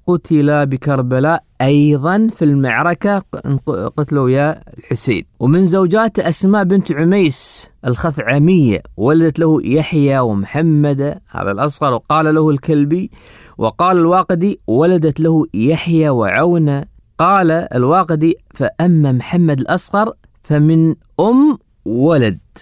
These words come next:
وأيضًا أم حبيبة بنت زمعة بن بحر بن العبد بن علقمة، وهي أم ولد من السبي الذين سباهم خالد من بني تغلب حين أغار على عين التمر. فولدت لعلي عمر وقد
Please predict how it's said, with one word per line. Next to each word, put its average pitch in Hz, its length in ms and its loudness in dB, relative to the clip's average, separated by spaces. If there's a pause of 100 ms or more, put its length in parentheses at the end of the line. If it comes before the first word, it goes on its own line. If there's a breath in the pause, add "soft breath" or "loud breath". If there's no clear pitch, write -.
(100)
وأيضًا 190 800 0 (100)
أم 170 140 2
حبيبة 165 500 2
بنت 147 260 2
زمعة 135 640 0
بن 107 260 -2
بحر 147 360 -2
بن 107 140 -6
العبد 123 560 -4
بن 101 160 -6
علقمة، 147 520 -2
وهي 127 360 0
أم 147 280 2
ولد 139 340 0
من 135 380 0 (200)
السبي 113 640 -2 (240)
الذين 139 380 2
سباهم 139 800 0
خالد 147 500 0
من 123 180 2
بني 147 240 0
تغلب 147 540 0
حين 139 420 0 (160)
أغار 147 480 -2
على 139 340 -2
عين 147 460 0
التمر. 123 520 -2 (120)
فولدت 226 540 0
لعلي 196 560 0 (200)
عمر 185 840 0 (180)
وقد 127 480 -2